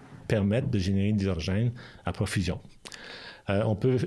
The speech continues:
produire aussi ce qu'on appelle de l'éthanol. L'éthanol étant un biocarburant. Euh, dans notre cas, nous, excusez, là,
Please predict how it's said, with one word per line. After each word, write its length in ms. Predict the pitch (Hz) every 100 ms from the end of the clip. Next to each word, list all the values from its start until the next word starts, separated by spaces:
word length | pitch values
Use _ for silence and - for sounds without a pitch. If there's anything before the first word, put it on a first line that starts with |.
| -
produire 380 | - 117 104 120
aussi 260 | 110 - 127
ce 120 | -
qu'on 100 | 95
appelle 240 | 92 113
de 80 | 101
l'éthanol. 720 | 90 117 120 98 90 143 139 101 - - -
L'éthanol 400 | 110 113 110 113
étant 400 | 117 101 104 104 98 -
un 160 | 85
biocarburant. 1120 | 87 101 104 98 - - 98 92 92 95 98 185 - - - - - _ _ -
Euh, 160 | 90
dans 200 | 92 98
notre 200 | 104 101
cas, 180 | - 107
nous, 260 | 107 120 117 - - - 139
excusez, 380 | - - 95 107
là, 100 | 101